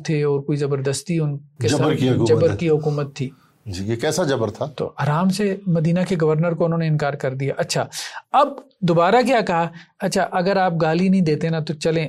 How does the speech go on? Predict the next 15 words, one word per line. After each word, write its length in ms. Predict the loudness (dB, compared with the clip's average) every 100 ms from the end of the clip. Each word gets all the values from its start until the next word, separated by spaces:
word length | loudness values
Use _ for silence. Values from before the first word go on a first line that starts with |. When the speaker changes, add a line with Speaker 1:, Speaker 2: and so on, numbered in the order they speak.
| -2
Speaker 1:
لعنت 360 | 0 0 0 0
بھیج 280 | -2 -4 -8
دیں۔ 80 | -16 _ _ _ _ _ _ _ _ _ _ _ _ _ _ -20 -20 _ _
تو 120 | -6 -2
سیدنا 380 | 2 2 2
سہل 320 | 0 0 0 0
نے 80 |
کہا 280 | 0 0 0
کہ 400 | 0 0 0 0 -4 -20 _
حضرت، 320 | 0 2 0 -4 -16 _ _ _ _ _ _ _ _ _ _ -20 _ -4
اچھا، 420 | -4 -2 -2 0
اب 320 | 0 2 2 4 2 0
جو 200 | 0 0
ہے 100 | 0
نا، 260 | -2 -2